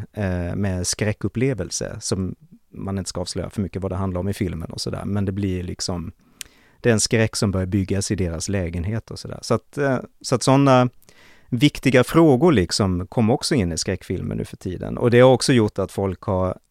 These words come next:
stämplat den sortens filmer som lite finskräck. Typ att det duger inte längre med att det är någon gubbe i en mask som jagar lättklädda tonåringar med en yxa, utan man måste,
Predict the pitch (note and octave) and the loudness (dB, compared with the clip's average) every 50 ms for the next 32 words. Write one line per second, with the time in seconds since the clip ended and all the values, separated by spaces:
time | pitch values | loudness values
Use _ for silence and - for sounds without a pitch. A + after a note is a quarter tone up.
0 | _ - - - - C3+ A#2 G#2+ - - A2 G#2 G2 G2 A#2+ C#3 D3 C#3+ - - | _ -12 -8 -2 0 2 2 2 0 0 -2 -2 0 2 0 2 0 0 -2 -2
1 | B2+ - - A#2+ A2 - - - A2+ G#2 F#2+ F2 E2+ F2 F2 - - F#2+ F#2 F2+ | -2 -2 -2 -6 -6 -6 -6 -4 -4 -4 -2 -4 -4 -4 -4 -4 -4 -4 -4 -4
2 | F#2 G2 - A#2 - - - D#3 C#3+ A#2 G#2 G2+ - - - D3 C#3+ - - - | -4 -6 -6 -6 -6 -4 -4 -4 -4 -4 -4 -6 -6 -4 -4 -4 -4 -4 -6 -8
3 | _ _ _ _ _ - - _ _ _ - - A2 - - G#2 - A2 G2+ A2+ | _ _ _ _ _ -20 -20 _ _ _ -6 -4 -4 -2 -2 -4 -2 0 2 4
4 | B2 C3 C3 B2+ A#2+ A2 - G#2 F#2+ F#2 F#2 F#2 F#2 F#2 F#2 F2+ - G#2 F#2 F2+ | 4 4 4 2 0 0 0 0 0 0 0 0 0 -2 -2 -2 -2 -2 0 0
5 | F#2 F#2+ G2+ G2+ F#2+ F2 G2+ F#2 F2+ F#2+ G2+ A2 A#2 - - - - - A2 G2 | 0 0 0 0 0 0 -2 -2 0 0 0 0 0 -2 -4 -4 -4 -2 0 0
6 | F#2+ G2+ F#2+ F2 E2+ E2+ E2+ E2+ F2 - - - G2 F#2+ F#2 - - - A2 G2+ | 2 2 2 0 0 -2 -4 -4 -4 -6 -6 -6 -6 -6 -6 -6 -8 -8 -6 -6
7 | G#2+ G2+ - C#3 B2+ A2+ A#2 C3 D3 C3+ A#2 G#2+ A2 A2+ C#3 C#3 - - - G#3 | -6 -4 -2 -2 0 2 2 2 2 4 2 4 4 4 2 2 2 2 4 4
8 | C3+ F#2 F2+ F#2 - C#3 B2+ B2 B2 B2 B2 B2+ C3 B2+ - - B2 A#2 A2+ A2+ | 6 4 2 0 0 0 0 2 2 2 2 2 0 0 2 4 4 4 4 2